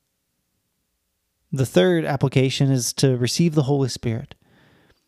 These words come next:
uh, to, to invite the Holy Spirit to be an active presence in your life, uh, to, to pray for guidance and wisdom and empowerment in your journey of faith, and to, to pray for the Holy Spirit to work in a divine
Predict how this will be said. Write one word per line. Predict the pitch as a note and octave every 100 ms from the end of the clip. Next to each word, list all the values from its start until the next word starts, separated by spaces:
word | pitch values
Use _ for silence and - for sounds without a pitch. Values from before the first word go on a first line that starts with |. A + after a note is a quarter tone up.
| _ _ _
uh, | D3+ C#3+
to, | C#3 D#3+ F3
to | D#3+ D#3+
invite | D3 E3+ G3
the | E3
Holy | E3+ E3
Spirit | - F3
to | D#3
be | D3+
an | D3
active | D3+ E3+ E3+ -
presence | E3 E3 D#3 -
in | D3
your | D3
life, | D3+ D3+ C#3 - - _ _ _ _ _
uh, | C#3+ C#3+
to, | D#3+ F3
to | E3+
pray | E3+ - G3 G#3+
for | -
guidance | D3 E3+ F3+ G3+ D#3 C3 C3
and | B2+
wisdom | D3+ G3 D#3+ D3 C3
and | C3
empowerment | C3+ - D#3 F#3+ F#3 C#3 A#2 C3+ - _ - - _ _ _
in | D3
your | C#3
journey | C3 D3+ D#3 C#3+
of |
faith, | - C#3 B2+
and | C#3 B2+
to, | D3+ D#3+
to | D#3+
pray | - - B3+ G#3
for | - F3
the | D3+
Holy | D#3 E3+
Spirit | - E3 E3
to | D#3
work | C#3 D3+ F3 -
in | D#3+ C3+
a |
divine | C3 B2 C3 D#3+ F3 F3+ E3+